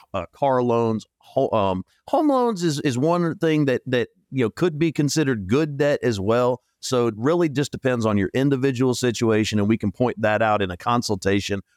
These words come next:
on whether or not you need to pay off your home. Like, for an example, I had a guy considering paying off his home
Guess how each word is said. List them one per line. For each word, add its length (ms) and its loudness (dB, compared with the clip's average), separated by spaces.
on 200 0
whether 280 2
or 60 2
not 240 0
you 100 0
need 260 2
to 60 -2
pay 220 0
off 300 0
your 120 2
home. 280 2
Like, 160 0
for 100 -2
an 60 0
example, 720 -2
I 80 -2
had 160 2
a 60 -2
guy 420 0
considering 800 0
paying 280 2
off 200 0
his 140 0
home 360 0